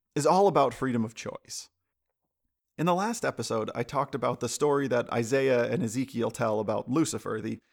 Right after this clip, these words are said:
angel who rebelled in heaven and was banished to the earth. This one tree, this is Lucifer's access to Adam and Eve. It's,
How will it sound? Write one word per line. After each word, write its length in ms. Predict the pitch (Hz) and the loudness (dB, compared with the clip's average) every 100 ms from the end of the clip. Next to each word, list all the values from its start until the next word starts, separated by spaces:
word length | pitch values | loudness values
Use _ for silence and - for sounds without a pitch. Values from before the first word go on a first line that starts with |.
| _ _ _ - | _ _ _ -2
angel 320 | 143 135 131 | 0 2 0
who 100 | 131 | 0
rebelled 400 | 123 113 127 131 | -2 0 2 0
in 60 | 131 | -2
heaven 320 | 123 117 113 | -2 -2 -2
and 180 | 110 110 | -2 -2
was 140 | 107 | -4
banished 420 | - 117 113 - | -2 -2 -2 -6
to 60 | - | -10
the 160 | 101 104 | -6 -6
earth. 320 | - - _ _ _ _ _ _ _ _ _ _ _ | -6 -16 _ _ _ _ _ _ _ _ _ _ _
This 260 | 185 247 - | 2 2 2
one 300 | 135 143 156 | -2 -2 -4
tree, 460 | - 117 127 160 - _ _ _ _ _ _ | -6 -6 -4 -8 -12 _ _ _ _ _ _
this 240 | - 208 220 | 2 2 2
is 140 | 156 | 0
Lucifer's 500 | 131 147 131 117 113 - | 0 0 -2 -4 -4 -4
access 460 | 101 - - - | -6 -6 -8 -8
to 120 | - | -8
Adam 280 | - 107 104 | -4 -4 -4
and 100 | 104 | -6
Eve. 340 | 113 - - _ _ _ _ | -8 -10 -14 _ _ _ _
It's, 260 | - 165 - | -2 -2 -2